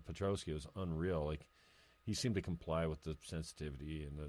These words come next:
apology and all this kind of stuff, but they really have no mandate to make him do anything, including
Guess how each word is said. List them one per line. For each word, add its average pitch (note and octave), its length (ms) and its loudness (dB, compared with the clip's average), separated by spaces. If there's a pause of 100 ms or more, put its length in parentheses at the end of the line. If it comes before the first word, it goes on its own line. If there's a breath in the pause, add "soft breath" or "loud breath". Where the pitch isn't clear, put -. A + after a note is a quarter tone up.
(120)
apology D2+ 460 0
and D2+ 100 -4
all D#2 120 -2
this E2 100 -4
kind E2+ 140 -2
of D#2 60 -2
stuff, E2 180 -4
but E2 120 -2
they - 80 2
really D3 260 6
have F#2 100 6
no G2 260 6
mandate F#2+ 440 2
to E2 100 -2 (120)
make G2 200 2
him G#2+ 160 0
do E2 160 2
anything, F2 460 0 (540 soft breath)
including G#2 720 8